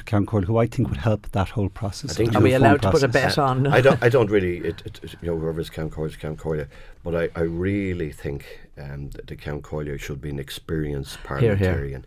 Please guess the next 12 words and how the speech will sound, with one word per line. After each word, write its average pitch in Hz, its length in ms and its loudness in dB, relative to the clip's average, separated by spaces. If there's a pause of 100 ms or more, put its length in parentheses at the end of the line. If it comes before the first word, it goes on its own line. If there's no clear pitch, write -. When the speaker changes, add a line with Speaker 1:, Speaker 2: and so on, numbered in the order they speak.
Speaker 1:
Agreed. 107 240 0
Speaker 2:
uh, 85 60 0
whoever 92 460 4
it 73 120 -2
is, 69 200 -6 (160)
somebody 87 480 2
who, 80 200 -4 (180)
who 82 160 -4
knows 82 500 2
the, 73 280 -8
the - 80 -12
system. 67 480 -10